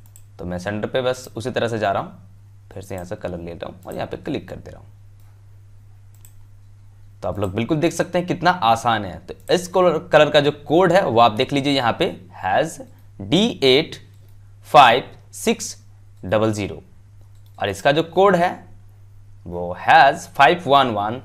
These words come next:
सेवन ज़ीरो सिक्स। क्योंकि ये सारी चीज़ें आपके पास तो नहीं रहेगी ना, आपको बनाना पड़ेगा। आप अपने हिसाब से कोई भी कलर ले सकते हैं, यहाँ कोई ज़रूरी नहीं है कि यही चीज़ लूँगा।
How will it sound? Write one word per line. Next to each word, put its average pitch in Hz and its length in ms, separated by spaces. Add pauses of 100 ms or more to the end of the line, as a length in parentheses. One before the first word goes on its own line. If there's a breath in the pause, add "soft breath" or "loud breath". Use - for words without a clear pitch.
(360)
सेवन 156 420
ज़ीरो 107 280
सिक्स। - 480 (2000 soft breath)
क्योंकि 131 240
ये 139 240
सारी 175 260
चीज़ें 180 260
आपके 135 340
पास 147 260
तो 175 80
नहीं 139 160
रहेगी 110 300
ना, - 160 (160)
आपको 175 300
बनाना 98 320
पड़ेगा। 78 400 (600)
आप - 120
अपने 156 200
हिसाब 170 220
से - 100
कोई 143 160
भी 156 80
कलर 143 200
ले 123 100
सकते 98 300
हैं, - 180
यहाँ 92 200
कोई 98 140
ज़रूरी 101 280
नहीं 170 180
है - 80
कि 127 100
यही 117 320
चीज़ 87 180
लूँगा। 78 320